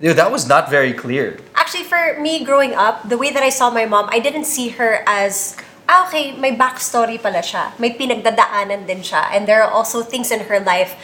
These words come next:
Speaker 2: that she likes. She has a favorite color, a favorite food that she likes to eat."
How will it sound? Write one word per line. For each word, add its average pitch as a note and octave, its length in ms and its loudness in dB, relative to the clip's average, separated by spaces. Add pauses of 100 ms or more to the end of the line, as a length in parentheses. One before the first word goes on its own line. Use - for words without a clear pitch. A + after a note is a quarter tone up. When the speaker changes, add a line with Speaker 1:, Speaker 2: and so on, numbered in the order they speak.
(260)
Speaker 2:
that F#3+ 120 -4
she A#3 160 -2
likes. A3 480 2
She - 140 -8
has F3+ 140 -2
a D#3+ 80 -8
favorite - 360 -12
color, C4+ 480 2
a - 120 -2
favorite G3+ 360 -8
food C#4+ 360 -6
that A3+ 120 -2
she A#3+ 160 -4
likes G3+ 240 0
to - 80 -16
eat." B3+ 160 -6